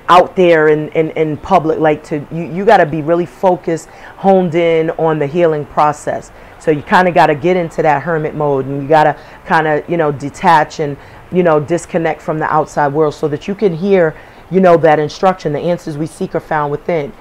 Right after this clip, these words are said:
And that's why that hermit goes into the cave, so that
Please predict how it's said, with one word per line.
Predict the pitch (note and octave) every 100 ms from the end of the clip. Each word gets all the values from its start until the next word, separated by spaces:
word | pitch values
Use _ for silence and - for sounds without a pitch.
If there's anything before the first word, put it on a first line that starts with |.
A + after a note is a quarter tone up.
| - - -
And | D3+
that's | D#3 -
why | E3+
that | D#3 D#3
hermit | F3+ F3+ E3
goes | D3+ E3 D3
into | D3+ D#3
the | D3
cave, | - F3 D#3+ D3 - -
so | - D#3+
that | D#3